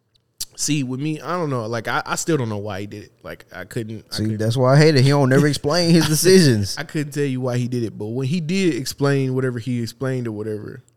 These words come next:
Speaker 1: it was more so along the lines of what I was trying to give him if I was gonna play devil's advocate. Like, he's, you know, he, you, did you hear what he said?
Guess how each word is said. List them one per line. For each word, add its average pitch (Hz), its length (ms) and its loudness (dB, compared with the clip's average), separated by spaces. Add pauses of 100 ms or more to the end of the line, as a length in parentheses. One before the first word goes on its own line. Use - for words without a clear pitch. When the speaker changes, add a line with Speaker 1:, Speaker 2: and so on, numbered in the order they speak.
(140)
Speaker 1:
it 165 80 4
was 160 140 0
more 143 220 -2
so 123 140 -8
along 117 240 -10
the 113 40 -12
lines 113 320 -6
of 107 80 -6
what 107 140 -2
I 104 80 -2
was 110 140 -4
trying 104 200 -8
to 95 60 -10
give 104 240 -6
him 110 220 -6
if 101 120 -12
I 98 80 -8
was 101 120 -10
gonna 98 260 -12 (160)
play 113 160 2
devil's 101 380 0
advocate. - 400 -10 (500)
Like, 107 380 -8 (720)
he's, 123 300 -6
you 139 120 -2
know, 127 80 2
he, 127 100 2
you, 131 340 -2
did 127 160 -4
you 139 60 -4
hear 139 100 0
what 135 120 -2
he 139 40 -6
said? 131 360 -6